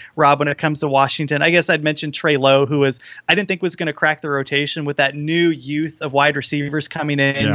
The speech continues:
Speaker 1: know, Puka Nacua comes to mind immediately. Um, but, uh, so he goes over to Oregon State. I'm curious to see if he actually ends up playing there, which would be, uh, really fun if he sees the field immediately. I would assume he will be.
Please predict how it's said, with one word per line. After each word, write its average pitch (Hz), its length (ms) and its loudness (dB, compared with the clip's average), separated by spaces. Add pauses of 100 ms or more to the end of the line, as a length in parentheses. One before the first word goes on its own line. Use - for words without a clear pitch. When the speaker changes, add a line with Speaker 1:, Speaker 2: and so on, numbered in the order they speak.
(100)
Speaker 1:
know, - 60 -8 (180)
Puka 160 220 0
Nacua 143 380 2
comes 139 180 0
to 139 80 0
mind 131 200 4
immediately. 131 500 2 (220)
Um, 143 180 4
but, 139 180 4 (200)
uh, 147 120 0
so 185 140 -2
he 196 140 -2
goes 175 160 6
over 160 160 4
to 151 60 2
Oregon 147 300 0
State. 151 200 2
I'm 135 120 0
curious 190 320 0
to 147 60 -8
see 196 180 -2
if 165 140 -6
he 160 120 0
actually 151 300 0
ends 143 120 -2
up 147 120 -8
playing 277 340 2
there, 131 220 4
which 143 160 0
would 147 80 -8
be, 139 180 0
uh, 139 280 2
really 160 240 0
fun 180 240 0
if 143 80 -2
he 156 80 -2
sees 160 200 -4
the 143 60 -4
field 147 200 0
immediately. 147 480 4
I 139 100 4
would 143 120 4
assume 175 280 -4
he 151 100 -2
will 160 200 6
be. 135 240 2